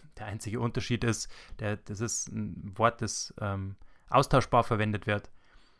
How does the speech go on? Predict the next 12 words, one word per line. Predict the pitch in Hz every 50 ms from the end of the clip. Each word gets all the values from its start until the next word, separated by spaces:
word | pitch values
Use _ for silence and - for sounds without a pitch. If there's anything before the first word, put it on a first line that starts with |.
| - - - -
Mehr | - 101 98 110 123 135
Leute | 135 120 117 117 120 117 120 110
suchen | - - 143 160 156 - 139 131 127 127 123 113 - - - -
im | - 147 143 143
Internet | 131 127 127 127 - 123 117 113 113 - - - -
auf | - 107 95 - -
Google | 123 123 107 117 107
nach | 101 101 101 95 - -
A-B-Testing | 107 107 - - 113 127 131 - 110 107 - - - 113 120 139 139 - - - - - - - - - - -
als | 123 113 104 -
nach | 117 104 -
Split-Testing. | - - 113 120 - - - - - - - - 110